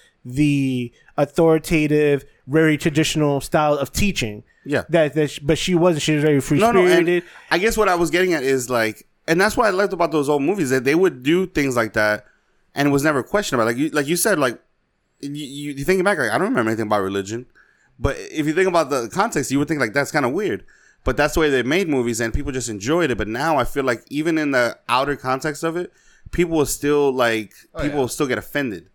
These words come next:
Speaker 3: Yeah, people will get offended 'cause
Speaker 2: But that's what I'm saying is, like, even, even though it's broadly touched on that they're in a church or they're nuns, whatever,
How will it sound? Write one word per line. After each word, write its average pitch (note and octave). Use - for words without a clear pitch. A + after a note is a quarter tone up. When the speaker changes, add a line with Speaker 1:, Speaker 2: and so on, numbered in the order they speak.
Speaker 3:
Yeah, F3+
people E3
will C#3
get A#2
offended F#2
'cause -
Speaker 2:
But D#3
that's -
what F3
I'm D3+
saying F3
is, D3
like, C3
even, D#3
even F#3
though F3+
it's B2+
broadly C3+
touched C#3
on C3+
that A#2+
they're B2
in A#2+
a A2+
church B2
or A2+
they're G#2
nuns, A#2
whatever, A#2+